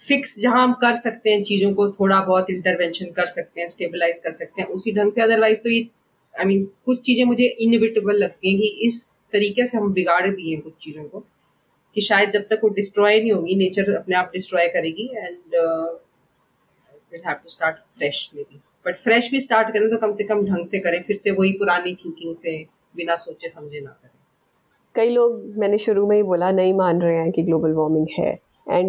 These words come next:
Speaker 2: you said कि अभी वन पॉइंट फ़ाइव डिग्री टेम्परेचर बढ़ चुका है अर्थ का लास्ट हंड्रेड,
Speaker 1: हम्म।
Speaker 2: टू हंड्रेड ईयर्स। तो I would like to ask कि अब और कितना प्रेडिक्टेड है बढ़ना अर्थ का टेम्परेचर और उससे क्या-क्या हो सकता है?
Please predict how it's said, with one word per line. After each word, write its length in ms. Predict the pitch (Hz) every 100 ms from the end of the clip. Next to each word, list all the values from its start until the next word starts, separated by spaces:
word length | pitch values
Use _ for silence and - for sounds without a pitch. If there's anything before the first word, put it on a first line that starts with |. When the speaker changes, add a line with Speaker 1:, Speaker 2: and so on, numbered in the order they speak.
| 202
Speaker 2:
you 180 | 214 214
said 220 | 196 196
कि 120 | 196
अभी 480 | 202 180 196 202 202 -
वन 280 | 175 190 202
पॉइंट 240 | 202 202
फ़ाइव 220 | 202 180
डिग्री 400 | 180 175 175 180
टेम्परेचर 720 | 190 180 180 165 165 175 165 - _
बढ़ 260 | 170 175 175
चुका 320 | 175 180 151
है 160 | 135 - _ _ _ _ -
अर्थ 260 | 175 165 -
का 300 | - - - _ -
लास्ट 380 | 165 156 147 - -
हंड्रेड, 240 | 147 190
Speaker 1:
हम्म। 220 | 185 202 - _ -
Speaker 2:
टू 140 | 160
हंड्रेड 280 | 170 - -
ईयर्स। 440 | - - - - - - - - _ _ _ _ _ _ _ _ _ _ _ _ _ _ _
तो 60 | 247
I 160 | 240
would 160 | 247 247
like 240 | 233 220 220
to 60 | 247
ask 120 | 240 240
कि 320 | - 285 285
अब 440 | - 202 208 214 -
और 380 | 196 202 220 233 - _ -
कितना 420 | 220 214 220 226
प्रेडिक्टेड 580 | 233 202 196 190 202 196
है 120 | 196
बढ़ना 360 | 180 175 170
अर्थ 320 | 175 - 180 180
का 80 |
टेम्परेचर 640 | 185 175 175 170 165 185 185
और 120 | 190
उससे 220 | 190 -
क्या-क्या 460 | 208 - 180 180 196
हो 120 | 185
सकता 440 | 156 - - 135
है? 100 | 120